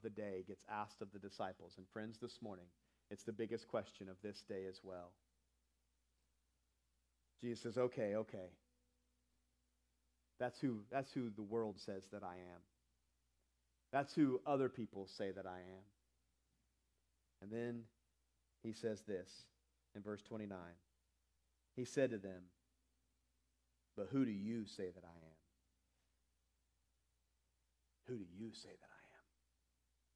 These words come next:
You see, friends, it doesn't really matter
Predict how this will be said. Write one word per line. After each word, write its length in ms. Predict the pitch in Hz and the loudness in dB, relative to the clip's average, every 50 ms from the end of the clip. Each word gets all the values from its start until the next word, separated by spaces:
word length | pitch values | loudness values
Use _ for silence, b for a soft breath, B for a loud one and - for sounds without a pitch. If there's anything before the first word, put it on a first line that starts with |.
| _ _ _ _ _ _ _ _ _ _ _ _ _ _ _ _ _ _ _ _ _ _ _ _ _ _ - | _ _ _ _ _ _ _ _ _ _ _ _ _ _ _ _ _ _ _ _ _ _ _ _ _ _ -12
You 60 | 107 | -8
see, 160 | - - 135 | 0 0 0
friends, 300 | 120 - 135 131 127 117 | 2 4 4 4 4 4
it 80 | 131 120 | 2 4
doesn't 240 | 131 131 123 139 127 | 4 4 4 2 2
really 180 | 127 127 120 117 | 2 2 2 2
matter 380 | 113 117 120 110 101 98 95 | 2 2 2 2 2 0 -4